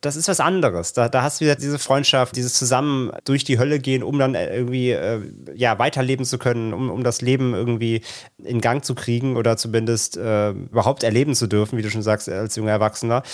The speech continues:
Ich hab, ich hab jetzt hier, äh, Gänsehaut Mittag noch nicht gesehen, weiß nicht, wie da die Ausgangslage ist, aber du sagst ja schon,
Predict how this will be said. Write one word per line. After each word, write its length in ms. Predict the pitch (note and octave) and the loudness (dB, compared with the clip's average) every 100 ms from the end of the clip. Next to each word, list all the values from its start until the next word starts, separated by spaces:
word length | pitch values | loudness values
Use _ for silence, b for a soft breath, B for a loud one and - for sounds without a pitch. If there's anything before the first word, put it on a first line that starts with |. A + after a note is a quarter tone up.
| B | B
Ich 60 | - | -4
hab, 80 | B2 | 0
ich 180 | B2+ A2+ | 2 0
hab 120 | B2+ | -2
jetzt 180 | A#2 B2 A2+ | -2 -2 -2
hier, 360 | B2+ B2 A#2 D#2 | 2 4 4 2
äh, 140 | A2+ | 0
Gänsehaut 300 | G#2+ A#2+ A#2 | 0 0 0
Mittag 180 | A2 A#2+ | -2 -2
noch 80 | A#2+ | -2
nicht 140 | A2 | -2
gesehen, 360 | A2 G#2 B2 A#2+ | -2 2 2 2
weiß 200 | G#2+ A#2 | 0 -2
nicht, 140 | G#2 | -4
wie 60 | A2 | 0
da 140 | A2 | 2
die 140 | A2 | 2
Ausgangslage 560 | G2 A#2 C3 A#2+ A2+ G#2+ | 0 0 -2 0 0 0
ist, 160 | C3 B2 | 0 0
aber 160 | A2 | 0
du 100 | G2+ | 0
sagst 220 | G#2 A2 | 0 0
ja 80 | B2+ | 0
schon, 240 | - B2 | 0 -2